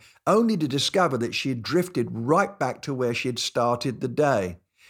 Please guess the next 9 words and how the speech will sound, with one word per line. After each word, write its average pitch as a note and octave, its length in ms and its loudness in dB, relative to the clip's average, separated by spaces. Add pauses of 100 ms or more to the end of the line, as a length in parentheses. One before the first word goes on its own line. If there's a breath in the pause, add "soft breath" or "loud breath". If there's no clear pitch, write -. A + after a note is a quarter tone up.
She - 160 0
battled F3 420 2
waves E3 600 2
that - 180 -4
towered D#3+ 440 2
above A2+ 340 0
her A#2+ 180 0
tiny C#3+ 520 0
boat, C3 380 0